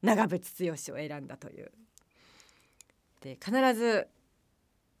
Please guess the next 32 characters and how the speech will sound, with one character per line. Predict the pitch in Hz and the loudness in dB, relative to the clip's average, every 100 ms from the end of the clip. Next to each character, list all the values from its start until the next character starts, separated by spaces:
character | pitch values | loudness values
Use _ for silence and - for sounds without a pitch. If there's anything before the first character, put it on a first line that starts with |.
| _ _ _ _ _ _ _ | _ _ _ _ _ _ _
曲 | 202 185 | -8 -4
紹 | 202 | -4
介 | 180 156 | -2 -4
の | |
時 | 156 170 | -6 -6
に、 | 175 151 - _ _ | -4 -4 -10 _ _
「せ | - - - 453 370 | -14 4 6 8 6
い！」 | - | -2
っ | |
て | - - 208 - | -12 -2 0 2
言 | |
っ | 185 | -2
て、 | - 226 | -2 -6
<laughs> | - 208 208 - 269 - 349 349 359 381 _ _ - - - - 185 - - - | -2 -4 -4 0 0 0 -4 -2 -4 -4 _ _ -16 -12 -10 -10 -10 -12 -16 -2
ど | 180 370 | 4 4
ん | 466 440 | 4 2
な | 440 | 2
曲 | 427 392 370 | 2 0 4
で | 392 | 4
も | 349 180 143 | 4 2 2
「せ | - - 330 | -4 6 6
い！」 | 254 | 6
っ | 208 _ _ _ _ | -4 _ _ _ _
て | 143 139 | -12 -10
も | 87 143 151 143 - | -14 -14 -14 -14 -8
う | |
な | 160 | -6
る | 160 143 | -6 -8
と | 135 | -12
い | 110 | -12
う | 135 | -6
ね。 | 170 | -6